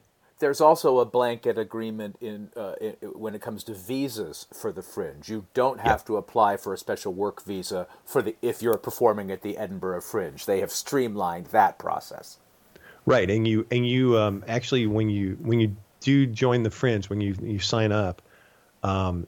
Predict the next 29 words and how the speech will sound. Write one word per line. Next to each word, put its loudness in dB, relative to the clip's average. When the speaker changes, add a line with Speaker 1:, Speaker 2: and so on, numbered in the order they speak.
Speaker 2:
you 0
have 2
your -4
own 0
account -8
where 2
you 0
have -4
to, 0
uh, 2
you, -4
you, 0
you 2
sit 2
down. 2
Here, 4
here's 4
our, 2
in 0
fact, -2
one 0
of 2
the -2
first -2
things -4
you 0
have -4
to -6
do 0